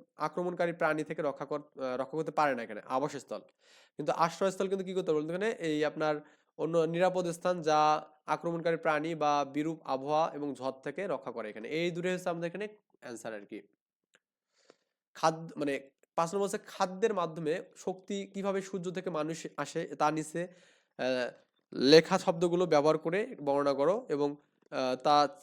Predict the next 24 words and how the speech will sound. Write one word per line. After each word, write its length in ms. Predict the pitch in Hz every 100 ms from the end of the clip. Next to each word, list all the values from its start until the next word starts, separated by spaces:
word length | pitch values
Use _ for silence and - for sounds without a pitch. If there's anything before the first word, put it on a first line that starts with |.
| - - - -
চিহ্ন 300 | 196 202 196
ব্যবহার 240 | 185 185
করে 160 | 185 180
কিন্তু 160 | 185
আমাদের 160 | 220 -
শক্তির 260 | 190 202
প্রভাবটা 260 | 165 156 170
কিন্তু 180 | 175 160
দেখা 180 | 131 117
যাবে 160 | 120
এখানে, 160 | 120 131
ওকে? 240 | 139 143 - _ _ _ _ _ _ _ _ _ _ _ _ _ _ _ - -
এই 100 | 160
বিষয়টা 260 | 170 196 208
আমাদের 220 | 202 196
যেভাবে 280 | 180 190 185
হবে 200 | 175 170
এখানে, 220 | 160 170
দেখো 280 | 165 175 202
এই 120 | 160
যে 220 | 151 147
কোশ্চেনটা 380 | - 151 - 160
আমরা 120 | 156
দেখি, 260 | 131 131